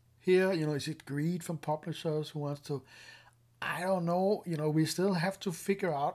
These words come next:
I think, I think the, I still think the technology around digital assets and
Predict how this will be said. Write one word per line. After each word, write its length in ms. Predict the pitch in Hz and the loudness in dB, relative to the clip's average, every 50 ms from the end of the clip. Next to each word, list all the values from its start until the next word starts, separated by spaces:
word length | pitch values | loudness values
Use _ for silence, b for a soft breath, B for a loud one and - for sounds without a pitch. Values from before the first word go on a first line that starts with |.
| - | -4
I 60 | 156 143 | -6 -6
think, 320 | - - 214 220 254 - - - | -4 -2 -4 -4 -4 -6 -4 -4
I 80 | 147 | -2
think 320 | - - 220 254 254 247 - | 0 2 0 0 0 0 2
the, 240 | 196 175 165 147 - b b b b b b b b b b b b b - | 4 4 4 4 2 b b b b b b b b b b b b b -8
I 60 | 135 | -6
still 300 | - - - 247 285 285 | -4 2 4 6 6 6
think 320 | 294 - 208 196 190 190 | 6 6 4 4 4 4
the 120 | - 180 160 | 2 2 2
technology 960 | 160 - - 143 - 156 147 143 147 160 175 190 190 165 - 180 170 170 170 | 2 0 -6 -4 -2 0 0 2 4 4 6 6 4 4 4 2 4 4 4
around 760 | 160 156 151 143 143 139 143 147 151 156 156 156 151 - - _ _ _ _ _ _ _ _ _ _ _ _ _ _ _ - | 4 2 2 2 2 0 0 2 2 2 0 0 -2 -4 -8 _ _ _ _ _ _ _ _ _ _ _ _ _ _ _ 6
digital 560 | 190 180 175 - 185 160 - 165 165 165 165 | 6 6 8 6 4 4 4 4 2 2 2
assets 600 | - 151 - - - 151 - - - - - - - _ _ _ _ _ _ _ _ _ _ _ _ _ _ _ _ _ _ _ _ _ _ _ _ _ _ _ _ _ _ - | 0 0 0 0 0 -4 -4 -6 -8 -8 -8 -10 -14 _ _ _ _ _ _ _ _ _ _ _ _ _ _ _ _ _ _ _ _ _ _ _ _ _ _ _ _ _ _ -8
and 380 | - 170 180 190 185 180 165 165 | -6 -2 0 0 0 -2 -4 -6